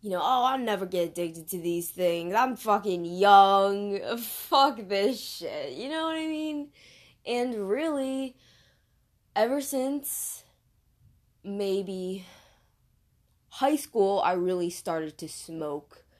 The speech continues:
like, almost every single day. Um, I really, really enjoy smoking cigarettes, okay? I'm not gonna lie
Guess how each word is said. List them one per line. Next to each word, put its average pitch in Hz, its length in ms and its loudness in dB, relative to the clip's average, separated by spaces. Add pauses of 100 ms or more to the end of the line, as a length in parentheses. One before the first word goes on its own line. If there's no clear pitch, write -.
(460)
like, 170 400 -4 (120)
almost 180 480 -2
every 165 260 -6
single 160 320 -10
day. 123 500 -14 (580)
Um, 156 480 -6 (460)
I 254 160 6
really, 247 560 2
really 190 680 2
enjoy 165 720 -4
smoking 151 580 -8
cigarettes, 139 460 -10
okay? 160 240 -6
I'm 160 120 -2
not 190 180 0
gonna 208 160 0
lie 147 400 -4